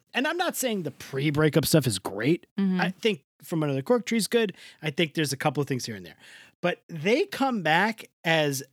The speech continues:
Speaker 1: honestly, like, what are they even doing? It's like electro clash, pop punk
Speaker 2: Mm-hmm.
Speaker 1: whining. It's the worst music I've ever heard in my life. I hate Fall Out Boy. Sorry, fan, sorry guys. If you love them,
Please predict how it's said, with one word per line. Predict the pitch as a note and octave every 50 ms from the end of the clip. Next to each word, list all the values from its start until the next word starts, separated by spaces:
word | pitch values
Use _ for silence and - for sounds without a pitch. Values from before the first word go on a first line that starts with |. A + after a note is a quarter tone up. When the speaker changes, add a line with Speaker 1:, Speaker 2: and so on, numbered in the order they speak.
| _ _ _ _ _ _ _ _ -
Speaker 1:
honestly, | F3+ F#3 G#3 A#3 C#4 C4+ B3 - - A3+ C4 D4 D4+ C4 -
like, | E3+ F3 D#3+ - - -
what | D#3+ C#3 C#3+ G3+ C4 - - -
are | G#3+ A3
they | G3 G#3+
even | G#3+ G3+ F#3+ E3+ D3+ C#3+
doing? | D3 G3+ G#3+ F3+ C#3+
It's | C3 A#2 -
like | E3+ E3 D3+ C3+ - -
electro | D#3 D3 C#3+ C3+ C#3+ D#3 E3 - - - - - - F#3 F#3 F#3+ G3 G3 - - _ -
clash, | - - - C#3 C3+ C3+ D#3 E3 E3+ F#3+ G3 - - - - - - _ _ - - - - - - - _ _ _ _ _ _ -
pop | - - D#3+ E3+ F3 F3+ - - - - -
punk | - - E3+ E3+ F#3+ G3+ G3 - - - - C4+
Speaker 2:
Mm-hmm. | G3 G3+ G3 F#3 F3+ F#3 F#3+ F3 - _ _ _ - - - - - - - D#3 C#3 C3
Speaker 1:
whining. | B2+ C3+ D3 D#3+ F#3 G3 G3 G3+ G#3 A3 A#3 B3 B3+ B3+ A#3+ A3+
It's | - F3+ E3+ - -
the | - F#3 F3
worst | D#3+ D#3 G#3 B3+ C#4 - - A3
music | G#3 F#3+ D#3+ F3 C#3+ D#3
I've | D3 C3+
ever | C3 A2+ G#2+ G#2
heard | G2+ G2 F#2+ F2+
in | E2+
my | - F2
life. | F2 F2 - - - - - - - - _
I | - G3 G#3+
hate | F#3 D#3+ B2 B2+ C#3 D3 E3 G3+ G#3+ -
Fall | - - - - - -
Out | - -
Boy. | - F2+ G#2+
Sorry, | - - - - A#3 B3+ D#4+ F4 C4 F3 D3 C#3 B2+
fan, | - - - - C#3 C3+ C#3+ - -
sorry | - - G#3+ F#3+ C#3+ G#2+
guys. | E2+ E2 E2 F2+ F2+ -
If | C3 C#3
you | F#3+ G3+
love | A3 A#3+ B3+ A#3+
them, | C4 C#4 C4+ B3+ G#3